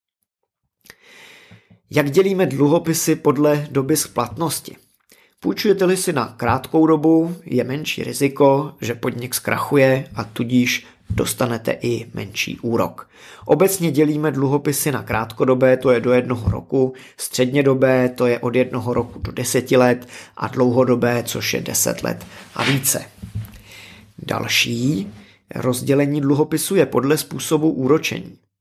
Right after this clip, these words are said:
Důležité pro investora je, za jakých podmínek dostane své úroky zpátky. Dělíme na dluhopisy s pevným kupónem a variabilním neboli proměnlivým kupónem.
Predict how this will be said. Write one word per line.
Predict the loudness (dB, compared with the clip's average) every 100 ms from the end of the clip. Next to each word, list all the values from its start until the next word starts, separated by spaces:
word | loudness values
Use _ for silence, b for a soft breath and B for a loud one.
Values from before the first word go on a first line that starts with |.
| _ B B 2
Důležité | 4 4 4 2 2
pro | 0
investora | 0 0 -2 0 2 4
je, | 2 -2 -8 -14 -10
za | 0 2
jakých | 0 -2 -6
podmínek | -2 -2 0 -2 -2 -6 -8 B B
dostane | 2 2 2 0 -2 -2
své | -2 -4 -4 -6
úroky | -4 -4 -4 -6
zpátky. | -6 -2 -2 -2 -6 -12 _ _ _ _ _ B B B B B B B 0
Dělíme | 4 4 4 4
na | 4
dluhopisy | 4 6 4 2 0 -2
s | -6
pevným | -6 -8 -8 -12 -12
kupónem | -14 -2 0 2 2 0 -2 -4
a | -4 -4 -4
variabilním | -2 2 2 4 2 2 0
neboli | -2 -2 0 2 0
proměnlivým | -4 -10 -4 -2 -2 -2 -6 -12
kupónem. | -14 -10 -10 -10 -16